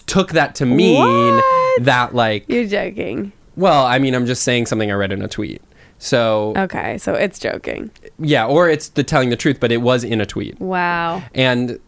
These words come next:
Speaker 1: they were like, "Actually, like, it's, your brain literally doesn't stop developing. Your brain, like, keeps
Speaker 2: Goes
Speaker 1: going
Speaker 2: forever.
Speaker 1: just forever." And I do think it's nice to be
Speaker 2: Interesting.
Speaker 1: like, you know, there's part of it where you do kinda wanna accept, like, you are who you are,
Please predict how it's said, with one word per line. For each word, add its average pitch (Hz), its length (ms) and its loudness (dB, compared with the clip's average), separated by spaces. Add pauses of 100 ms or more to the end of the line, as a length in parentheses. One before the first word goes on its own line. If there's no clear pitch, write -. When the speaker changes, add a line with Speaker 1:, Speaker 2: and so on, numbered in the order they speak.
(120)
Speaker 1:
they 143 120 2
were 147 120 2
like, 131 180 2
"Actually, 139 280 2
like, 131 180 0 (100)
it's, 123 160 -2
your 123 140 0
brain 120 320 2
literally 135 260 0
doesn't 120 220 0
stop 110 180 0
developing. 107 720 -2 (100)
Your 120 140 0
brain, 120 260 2
like, 113 200 -2
keeps 113 220 -4
Speaker 2:
Goes 127 260 4
Speaker 1:
going 110 80 2 (100)
Speaker 2:
forever. 196 480 -2
Speaker 1:
just 135 160 0
forever." 131 560 2 (260)
And 208 120 2
I 208 60 0
do 214 180 -4
think 190 240 -2
it's 147 180 -4
nice 139 280 0
to 160 100 -2
be 135 100 2
Speaker 2:
Interesting. 127 80 2
Speaker 1:
like, 120 320 -2 (320)
you 220 120 0
know, 208 100 2
there's 190 160 0
part 202 360 0
of 190 80 -2
it 185 140 0
where 156 80 0
you 151 160 0
do 135 300 2 (100)
kinda 127 220 -2
wanna 123 180 0
accept, 117 460 -2
like, 113 180 0
you 117 220 0
are 127 180 2
who 139 80 2
you 123 180 0
are, 101 380 -2